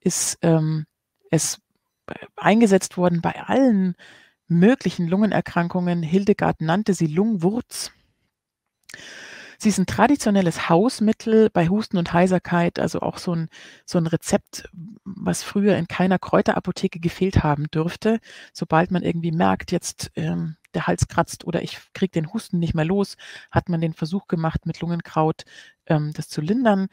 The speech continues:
Lungenkraut hilft dann, wenn der Schleim so fest sitzt und wir den gerne lösen wollen, wenn er sich nicht so richtig gut abhusten lässt,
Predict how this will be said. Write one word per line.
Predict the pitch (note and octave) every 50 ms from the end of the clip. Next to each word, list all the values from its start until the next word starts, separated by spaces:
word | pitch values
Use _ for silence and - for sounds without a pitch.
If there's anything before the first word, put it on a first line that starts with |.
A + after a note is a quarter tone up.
| - - - - - - - - - _ _ _ _ _ _ _ _ _
Lungenkraut | - G#3 G3 G3 F#3+ - - - F3+ F3 -
hilft | - - G#3 B3 - - - - -
dann, | F3+ F#3 G#3 G#3 F3+
wenn | F3+ F3
der | E3+ E3+ E3
Schleim | - - E3+ D#3 F3 G#3 G#3
so | F#3+ F3+
fest | - - C4 C4+ - - - - -
sitzt | A#3 G#3+ G3+ - - -
und | F3+ E3
wir | F3+ F3+
den | F3+ F3+ F3 F3
gerne | F3 E3+ F3
lösen | E3+ E3 F#3+ A3+ B3 A3 F#3+ F3+ E3 D#3+ -
wollen, | - D#3 E3 D#3+ E3+ E3 D#3+ D#3 D#3 D#3
wenn | D#3+ E3
er | D#3+
sich | D#3+ D#3+ - F#3+
nicht | A3 - -
so | G3+ F#3+
richtig | G3 G3 - F#3 - -
gut | G3 - - -
abhusten | - - _ _ _ - - G3 - - - G#3 G3+ F#3+ - - - E3+ D3+
lässt, | C#3+ C3+ D3 - - - -